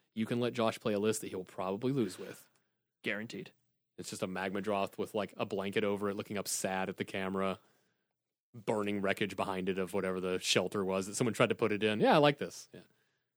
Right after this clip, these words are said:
Speaker 1: Yeah. Well,
Speaker 2: That's
Speaker 1: that's,
Speaker 2: it.
Speaker 1: that's the whole thing. Uh, I have nothing else to say, and I'm pretty sure we're tired of, uh, staring at each other at this point in, in the conversation.
Speaker 2: As we continue to look over where David's, uh,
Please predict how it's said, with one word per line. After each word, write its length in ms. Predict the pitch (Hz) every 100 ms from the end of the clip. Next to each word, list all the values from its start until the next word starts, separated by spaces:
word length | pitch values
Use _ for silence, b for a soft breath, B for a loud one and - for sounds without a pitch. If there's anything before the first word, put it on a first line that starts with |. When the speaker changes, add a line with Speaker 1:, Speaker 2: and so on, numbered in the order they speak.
| -
Speaker 1:
Yeah. 100 | 82 - _ _ _ - b b b b b _ _ _ _ -
Well, 160 | 196 226
Speaker 2:
That's 120 | 190
Speaker 1:
that's, 200 | - -
Speaker 2:
it. 60 | 170
Speaker 1:
that's 200 | 220 -
the 80 |
whole 140 | 202 220
thing. 340 | 208 208 185
Uh, 260 | 143 147 147
I 100 | 160
have 100 | 170
nothing 220 | 165 160
else 160 | 165 160
to 80 | 123
say, 340 | 151 147 147
and 200 | 127 131
I'm 120 | 127
pretty 200 | 127 135
sure 340 | 120 131 127 120
we're 160 | 123
tired 300 | 123 120 117
of, 220 | 113 98 117
uh, 220 | 110 101
staring 300 | - 113 107
at 80 | 98
each 180 | 95 110
other 260 | 98 95
at 80 | 95
this 140 | 101 -
point 320 | 101 90 90 -
in, 380 | 104 90 87 101
in 100 | 95
the 80 | 95
conversation. 500 | 101 92 - 98 -
Speaker 2:
As 100 | 127
we 60 |
continue 300 | 127 135 160
to 60 | 147
look 140 | 143
over 240 | 143 135 131
where 160 | 131
David's, 440 | 110 127 120 113 127
uh, 240 | 113 110